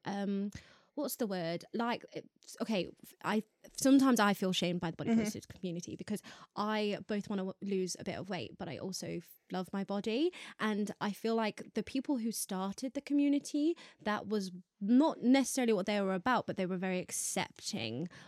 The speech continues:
Speaker 1: of that. But where it has grown so much and in a really, like, weird way become a trend, which I don't
Speaker 2: Mm.
Speaker 1: like, <laughs> but it's become a trend. And I think that's why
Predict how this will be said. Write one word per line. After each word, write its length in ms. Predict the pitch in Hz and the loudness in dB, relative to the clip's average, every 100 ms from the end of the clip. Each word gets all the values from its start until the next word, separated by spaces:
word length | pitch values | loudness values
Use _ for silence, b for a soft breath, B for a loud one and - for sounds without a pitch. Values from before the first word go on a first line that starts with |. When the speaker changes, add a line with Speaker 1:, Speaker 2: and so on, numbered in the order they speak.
| B | B
Speaker 1:
of 200 | 196 180 | -4 -2
that. 300 | 165 127 - | -2 -4 -6
But 160 | 185 190 | -6 -2
where 360 | 214 233 240 | -2 0 0
it 60 | 220 | -2
has 240 | 190 208 185 _ _ - | -4 -6 -8 _ _ -6
grown 500 | 214 208 208 190 196 | -2 0 0 0 -2
so 160 | 196 | -4
much 280 | 185 196 - | -4 -4 -4
and 140 | 202 180 B B B | -6 -6 B B B
in 100 | - 294 | 6 6
a 40 | |
really, 320 | 277 339 453 403 | 6 6 6 6
like, 160 | 226 - _ - | 4 0 _ -12
weird 440 | 202 196 240 226 | -2 2 4 4
way 160 | 214 220 | 2 0
become 340 | - - 214 | 0 -4 0
a 40 | 202 | 0
trend, 580 | - - 190 180 - 180 | -2 -4 0 0 0 -4
which 160 | - 202 | -4 -6
I 80 | 185 180 - | -8 -10 -4
don't 300 | 220 247 220 - | 0 0 -2 0
Speaker 2:
Mm. 20 | |
Speaker 1:
like, 440 | 190 208 123 180 | 2 2 2 -2
<laughs> 540 | - 294 - 311 359 208 | 8 8 10 8 8 8
but 180 | - 226 | 0 0
it's 140 | 220 | 0
become 320 | 247 - 330 | -4 0 2
a 80 | 330 | 4
trend. 440 | - 220 175 175 - B B | 2 0 0 -2 -4 B B
And 80 | 220 | -2
I 60 | 214 | 2
think 220 | 247 208 | 2 0
that's 240 | 196 - - | -2 -4 -4
why 440 | 196 208 208 196 | 0 2 2 0